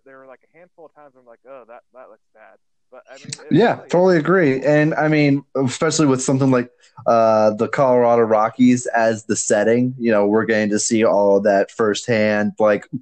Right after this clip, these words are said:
Speaker 2: beautiful, probably scenar-, like, s-, um, scenery that we would never see unless we went up there and climbed it ourselves. You know, that's r-, it's really nice to kind of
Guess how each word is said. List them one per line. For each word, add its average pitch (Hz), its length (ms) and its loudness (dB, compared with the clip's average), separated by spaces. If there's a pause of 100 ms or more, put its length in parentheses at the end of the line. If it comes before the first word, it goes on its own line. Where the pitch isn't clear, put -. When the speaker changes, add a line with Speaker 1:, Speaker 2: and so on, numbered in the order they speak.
Speaker 2:
beautiful, 113 840 0 (540)
probably 147 500 0
scenar-, 127 420 0
like, 120 200 0
s-, - 200 -6
um, 104 560 0 (560)
scenery 113 540 0
that 107 240 0
we 120 140 2
would 113 360 0
never 117 320 -2
see 113 400 0
unless 104 400 -2
we 107 140 0
went 104 180 0
up 101 160 -2
there 104 140 0
and 95 100 -6
climbed 101 300 -4
it 87 60 -6
ourselves. 104 800 -2 (380)
You 101 120 -2
know, 95 280 0
that's 104 320 -4
r-, 131 200 -4
it's 120 180 -4
really 113 220 2
nice 104 260 -4
to 98 380 0
kind 101 220 -4
of 95 160 -2